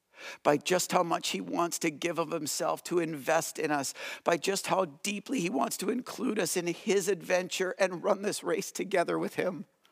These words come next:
And I hope that from this moment on, we will pursue a life of spiritual growth and pursue a life of giving the very best of our gifts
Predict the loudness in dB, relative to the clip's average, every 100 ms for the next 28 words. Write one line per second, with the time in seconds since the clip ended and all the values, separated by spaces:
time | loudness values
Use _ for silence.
0 | _ -20 -20 _ _ _ _ _ _ _
1 | _ _ _ _ _ _ 2 4 6 4
2 | 4 0 0 -4 -2 -2 0 0 2 4
3 | 4 2 0 -6 -2 0 0 -2 -6 -4
4 | -2 0 0 2 0 0 -4 -8 -8 -8
5 | -6 -6 -4 -4 0 4 6 4 -4 -14
6 | -12 -4 -4 0 0 0 0 2 2 2
7 | 0 0 -6 -4 -2 0 -2 -2 0 0
8 | -2 -2 -2 -2 -4 -2 2 2 2 -2
9 | -4 -4 -6 -8